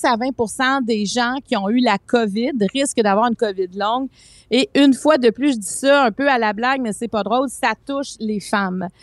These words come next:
Euh, ça touche beaucoup plus les femmes, la covid longue, que les hommes. Donc, on pense que c'est probablement à cause d'un phénomène, euh,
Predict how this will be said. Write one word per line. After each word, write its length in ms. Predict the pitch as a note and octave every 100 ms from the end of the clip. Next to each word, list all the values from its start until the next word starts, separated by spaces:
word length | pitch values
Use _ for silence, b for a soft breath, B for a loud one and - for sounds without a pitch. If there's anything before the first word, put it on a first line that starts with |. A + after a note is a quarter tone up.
| B B B
Euh, 100 | A3
ça 180 | G3+ A#3
touche 260 | A3 C4+ A#3
beaucoup 280 | A3 D#4 E4
plus 300 | C4+ C#4+ -
les 140 | A3
femmes, 260 | G#3 B3 C4
la 140 | G3+
covid 300 | G#3 G#3+ G#3
longue, 280 | G3 A3+ B3
que 60 | A#3+
les 320 | A3 G#3 G3
hommes. 240 | A3+ B3+
Donc, 200 | A#3 A#3 A#3+
on 140 | A3
pense 320 | A3+ A#3+ C4
que 120 | - A3
c'est 140 | A#3
probablement 680 | G#3+ G#3 G3+ G3 F#3+ A3 B3
à 60 |
cause 300 | - A#3+ A#3
d'un 160 | G#3 F#3+
phénomène, 680 | G#3+ G3+ F#3+ G3+ A3+ A#3+ A3+
euh, 260 | F3+ -